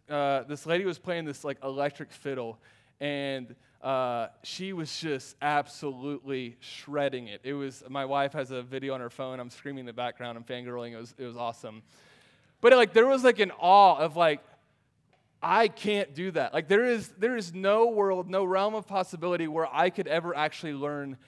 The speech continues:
how to do that. I'm just, I'm not musically inclined. I'm not musically talented. And that had to take hours and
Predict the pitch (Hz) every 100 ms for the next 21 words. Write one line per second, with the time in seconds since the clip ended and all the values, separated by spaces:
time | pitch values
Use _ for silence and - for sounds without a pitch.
0 | _ - 147 135 127 135 123 139 165 170
1 | - 151 160 175 175 175 170 165 - 170
2 | 175 160 147 160 165 160 147 151 139 151
3 | 160 151 170 160 151 _ _ _ _ -
4 | 175 185 180 170 170 180 160 - 165 175
5 | 180 170 147 160